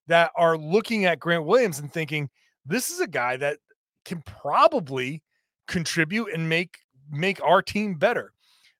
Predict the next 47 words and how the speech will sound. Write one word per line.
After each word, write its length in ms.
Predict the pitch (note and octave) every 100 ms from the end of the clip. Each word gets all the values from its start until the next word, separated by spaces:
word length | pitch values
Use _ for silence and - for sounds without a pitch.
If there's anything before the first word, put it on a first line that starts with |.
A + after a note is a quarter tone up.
| -
There's 560 | E3 E3 D#3+ - - - _ _ -
mid-level 560 | C3 A3+ A3+ A3+ G3+
money 320 | G3+ G3 F#3+ F#3
out 220 | E3+ E3+
there 140 | E3
to 60 | D3+
be 140 | D3+
made 460 | C3+ C3+ D3+ G#3 G3 _ _ _
for 160 | - D#3
him. 360 | D#3 G3 B3 D3+
There's 420 | D#3 D#3 C#3 - -
certainly, 720 | - A3 A3+ F#3 F3 F3 - -
things 220 | F3 D#3+
have 180 | D#3 A#2+
changed, 560 | - D3+ D3+ F#3+ F#3+
and 200 | D3 C#3+ B2+ _ _ _
he 180 | - B3+ F3
did 260 | G3+ A#3+ C4+ - _ _ -
leave 420 | E3 E3+ G#3 G3+
the 80 | G#3
door 260 | G3+ F#3
open 440 | D#3+ D#3+ E3 E3 - _ _ _ -
in 140 | F3+
his 180 | F#3 E3
comments 720 | - D3+ D3 D3 D3 - - _ _ _ _ _ _
to 100 | -
say, 320 | - E3 D3+
"Hey, 180 | D3+ F#3
yeah, 160 | C3 F3
I'll 220 | B2+ F#3+
be 100 | C#4
back 400 | E3+ E3 A3+ -
if, 160 | D3+ -
if 140 | D#3 C3+
they 120 | D3
want 240 | C#3 D#3+
me 80 | D#3
back. 360 | C3+ D3 G3+ F3
I'd, 260 | F3 D3
I, 80 | C#3+
you 240 | D#3 D#3 C#3
know, 60 |
I'd 140 | D#3+ D3+
love 160 | A#3+
to 60 | B3+
be 120 | F#3+
back." 320 | A2+ F#2+ G#2+